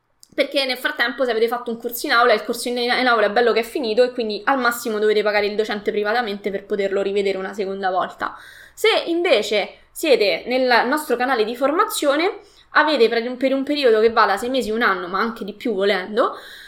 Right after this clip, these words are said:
un periodo di follow up via webinar in cui potete fare tutte le domande del caso, anche relative all'applicazione del, ehm, software di turno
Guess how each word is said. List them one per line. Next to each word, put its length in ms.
un 140
periodo 380
di 360
follow 360
up 380
via 160
webinar 840
in 140
cui 180
potete 320
fare 400
tutte 240
le 100
domande 340
del 180
caso, 460
anche 300
relative 580
all'applicazione 1080
del, 300
ehm, 680
software 500
di 100
turno 680